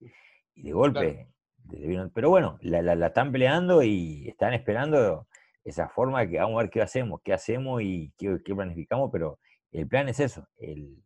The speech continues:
Speaker 1: lamentablemente esperamos, después de que, justamente, no, no, hoy por hoy, y yo justamente me puse al frente de todo, le dije, inclusive, dije, también inclusive en una reunión de la Confederación Panamericana de Kickboxing, y dijimos que hoy por hoy no podemos planificar nada, lamentablemente.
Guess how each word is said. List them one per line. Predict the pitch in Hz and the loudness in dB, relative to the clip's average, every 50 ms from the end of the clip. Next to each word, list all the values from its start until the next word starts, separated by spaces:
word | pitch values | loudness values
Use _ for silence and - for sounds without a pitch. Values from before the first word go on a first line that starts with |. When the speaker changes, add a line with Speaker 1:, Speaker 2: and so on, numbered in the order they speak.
| _ _ - | _ _ -8
Speaker 1:
lamentablemente | 73 78 80 78 76 104 113 120 117 110 120 131 135 - 120 95 85 78 69 - _ _ _ | -8 -6 -6 -4 0 2 2 2 2 0 -4 -4 -2 0 0 2 0 -2 -6 -12 _ _ _
esperamos, | - - - 85 95 113 113 104 92 80 - - | -20 -14 -8 -4 -4 -2 -2 -2 -4 -4 -6 -6
después | - - 85 - - - 180 185 185 | -4 -4 -4 -4 -2 0 2 4 4
de | 170 147 | 4 4
que, | 120 120 - _ _ _ _ _ _ | 2 0 -4 _ _ _ _ _ _
justamente, | - 139 139 120 143 143 147 139 127 | -2 0 2 4 4 2 2 0 -2
no, | 120 120 117 | -2 -2 -4
no, | 107 107 110 113 101 85 - _ | -4 -4 -6 -6 -6 -8 -8 _
hoy | - 131 160 170 170 | 0 2 2 2 4
por | 131 127 135 | 4 4 4
hoy, | 156 160 143 123 - _ _ _ _ _ - - - - | 4 4 2 0 -4 _ _ _ _ _ -20 -18 -10 -6
y | 85 82 76 71 | -4 -4 -2 0
yo | 87 104 113 | 0 0 0
justamente | - - - 90 - 104 104 117 120 104 104 | 0 -2 -6 -4 -4 -2 -2 -2 -2 -2 -2
me | 95 90 | -2 -2
puse | 85 107 101 - 95 | -2 -4 -4 -2 -2
al | 87 | -4
frente | 95 104 98 98 | -2 -4 -4 -4
de | 98 | -2
todo, | 117 113 | -2 -2
le | 107 117 | 0 -2
dije, | 104 - - 82 76 - | -2 -2 -4 -8 -8 -10
inclusive, | - 71 78 80 98 110 87 - _ _ _ _ _ _ _ _ _ | -12 -10 -6 -4 -2 -4 -4 -4 _ _ _ _ _ _ _ _ _
dije, | - 87 87 87 80 71 | -6 -4 -4 -4 -4 -4
también | 65 78 101 120 117 | -6 -4 -4 -2 -2
inclusive | 98 82 - - 95 | -2 -4 -4 -4 -4
en | |
una | 92 87 | -2 -2
reunión | 82 90 101 98 | -2 -2 -2 -2
de | 92 | -4
la | 82 | -2
Confederación | 85 82 82 78 - 101 95 | -2 -2 -2 -2 -4 -4 -4
Panamericana | 92 87 82 82 87 98 101 | -4 -4 -4 -4 -6 -6 -6
de | 92 85 | -6 -4
Kickboxing, | 92 127 131 - 85 71 | -4 -4 -4 -4 -6 -8
y | |
dijimos | 71 - - 107 90 71 - _ _ _ _ | -8 -8 -8 -8 -8 -10 -10 _ _ _ _
que | - 104 | -4 -4
hoy | 117 | -2
por | 107 107 117 | 0 0 0
hoy | 143 143 | 0 0
no | 120 82 | -2 -2
podemos | 98 107 117 95 | -2 -4 -4 -4
planificar | 92 80 80 69 - - - 90 | -6 -6 -8 -10 -10 -6 -4 -2
nada, | 107 113 104 85 - - _ _ _ _ _ _ _ _ - | 0 2 2 0 0 -4 _ _ _ _ _ _ _ _ -10
lamentablemente. | 69 - 67 69 67 - 113 117 107 104 - 90 104 104 90 - - - | -10 -8 -8 -6 -2 0 2 2 2 0 -4 -4 -4 -4 -6 -8 -10 -16